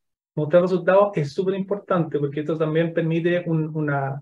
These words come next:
abre la cuenta corriente, oye, te doy el espacio, etcétera. Es la única forma en que podamos ir li-, limando estas asperezas, co-, eh, concentrando las distintas áreas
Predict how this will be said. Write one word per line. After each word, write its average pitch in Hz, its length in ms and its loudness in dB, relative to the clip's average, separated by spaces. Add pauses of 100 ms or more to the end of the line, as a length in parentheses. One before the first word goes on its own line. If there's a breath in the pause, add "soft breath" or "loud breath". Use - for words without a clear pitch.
(120)
abre 175 220 4
la 160 120 4
cuenta 160 300 2
corriente, 175 540 4
oye, 165 240 2
te 147 100 -2
doy 165 200 4
el 180 60 4
espacio, 175 640 0
etcétera. 143 460 -4 (380 soft breath)
Es 156 100 0
la 165 160 4
única 214 320 4
forma 175 480 4
en 151 100 -8
que 147 120 -2
podamos 175 380 2
ir 190 240 -4 (260)
li-, 147 320 -4
limando 190 480 4
estas 151 300 -2
asperezas, 175 580 2 (260)
co-, 160 140 0
eh, 156 140 -6
concentrando 160 720 0
las 160 140 2
distintas 151 440 -4
áreas 175 300 -2